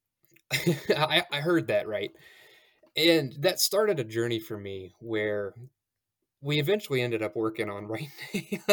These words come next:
a, a project roadmap down. I remember sitting in the kitchen with my sage, one of my buddies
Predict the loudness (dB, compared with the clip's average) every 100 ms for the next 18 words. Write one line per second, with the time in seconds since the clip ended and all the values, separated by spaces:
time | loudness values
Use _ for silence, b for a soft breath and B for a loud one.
0 | 2 4 2 0 B B B -6 0 0
1 | 0 2 2 2 0 -6 -6 -8 -8 -8
2 | -2 -2 -2 -2 -4 -6 -8 -4 -6 -6
3 | -10 -12 -12 -12 -10 -4 0 0 0 -4
4 | -18 _ _ _ _ -4 -2 -2 -2 0
5 | 0 -2 -6 -12